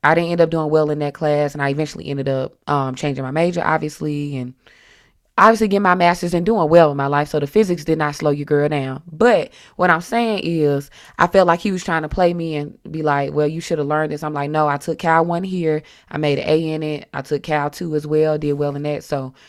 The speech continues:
don't try to play me." And I felt like in certain situations, you guys have to know your worth. That's why it's so important to have a relationship with God. Um, also, as a young Black person, you know,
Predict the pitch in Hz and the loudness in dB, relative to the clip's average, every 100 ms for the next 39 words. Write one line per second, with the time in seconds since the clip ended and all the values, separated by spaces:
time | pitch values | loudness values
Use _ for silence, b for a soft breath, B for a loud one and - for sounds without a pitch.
0 | b - 170 170 160 151 - 165 151 127 | b -4 -4 0 0 0 0 0 0 -6
1 | 127 - 143 147 185 175 156 151 143 B | -6 -4 -2 0 2 2 2 0 -2 B
2 | B B B - 165 220 240 226 185 170 | B B B -8 4 6 6 2 0 4
3 | 175 165 160 175 160 160 165 151 143 151 | 4 2 -4 2 2 2 -2 -2 -4 0
4 | 160 156 147 139 139 165 165 170 160 165 | 2 2 0 -2 2 4 4 0 -4 0
5 | 151 151 170 160 151 160 151 139 147 139 | -2 -2 -4 -4 -2 -2 -2 -4 -6 -4
6 | 139 147 139 139 143 143 147 147 - b | -6 -6 -8 -6 -4 -2 -2 -4 -6 b
7 | b b b b b - 147 151 196 180 | b b b b b -4 0 4 4 4
8 | 165 160 147 143 165 170 147 160 170 180 | 2 2 -2 -2 -4 -2 0 -2 -2 -6
9 | 170 - 151 143 - _ 170 175 151 135 | -6 -6 -8 -8 -14 _ -6 -2 0 -2
10 | 131 | -4